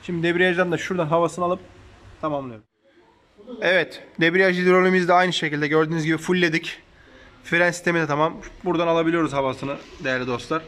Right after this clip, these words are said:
Ve aracımızı şimdi indiriyoruz. Buraları da yıkayalım. Gördüğünüz gibi pırıl pırıl fren hidroliği değişimi oldu. Arkalar da kendine geldi. A B S'miz de çalışıyor.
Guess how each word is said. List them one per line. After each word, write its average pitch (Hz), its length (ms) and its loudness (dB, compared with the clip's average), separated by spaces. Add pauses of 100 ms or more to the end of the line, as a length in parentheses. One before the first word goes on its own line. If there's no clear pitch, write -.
(680)
Ve 165 240 2 (100)
aracımızı 156 500 2
şimdi 156 320 -2
indiriyoruz. 160 540 0
Buraları 156 380 2
da 135 40 0
yıkayalım. 151 500 0 (480)
Gördüğünüz 156 400 2
gibi 135 160 0
pırıl 156 280 2
pırıl 143 260 -2 (460)
fren 160 280 0
hidroliği 143 360 -2 (360)
değişimi 151 360 2
oldu. 147 240 4
Arkalar 147 420 2
da 139 60 -2
kendine 143 420 -2
geldi. 143 260 0
A 135 140 0
B 139 80 0
S'miz 143 280 -2
de 131 100 -2
çalışıyor. 139 560 -2